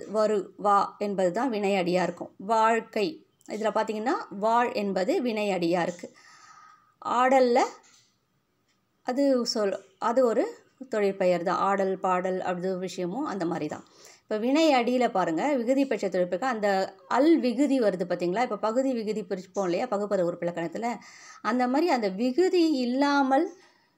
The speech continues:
வருவது ஒரு வகை, விகுதி பெற்று வருவது தான் விகுதி பெற்ற தொழிற்பெயர்களா அமையுது. இப்போ நட என்பது வினை அடி,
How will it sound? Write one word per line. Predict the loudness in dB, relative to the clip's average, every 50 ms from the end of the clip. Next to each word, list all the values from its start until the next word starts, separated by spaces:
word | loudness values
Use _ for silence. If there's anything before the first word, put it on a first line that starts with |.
| _ _ 0
வருவது | 2 2 4 4 4 4 2 0 0 0 -2 -2 -4 -4 -8 -14 _ _ _ _ _ _ _ _ _ _ -20 _ _ -20 -20 _
ஒரு | _ -4 -2 0 0
வகை, | 0 0 2 0 0 -2 -4 -8 _ _ _ _ _ _ _ _ _
விகுதி | 0 2 4 6 6 6 4 4 2
பெற்று | 4 2 2 2 2 0 2 4
வருவது | 4 4 4 4 2 2 2 0
தான் | 0 -2 -4 -6 -10 _ _ _ _ _ _ _ _ _ _ _ _ _ _ _
விகுதி | -2 0 2 2 2 2
பெற்ற | 0 0 -2 -2 -2
தொழிற்பெயர்களா | 0 0 0 0 0 0 0 0 0 -2 -2 -2 -2 -2 -4 -10 _ _
அமையுது. | -6 -2 -2 0 -2 -2 -4 -8 -12 -14 _ _ _ _
இப்போ | -14 _ -6 -4 -4
நட | -2 -2 0 2 2 2 2 0 -4 -8 _ _ _ _ _ _ _ _ _ _ _ _ _ _ _ _ _ _ _ -8
என்பது | -6 -2 -2 0 0 0 0
வினை | 0 0 0 0 0 0
அடி, | 0 0 0 -2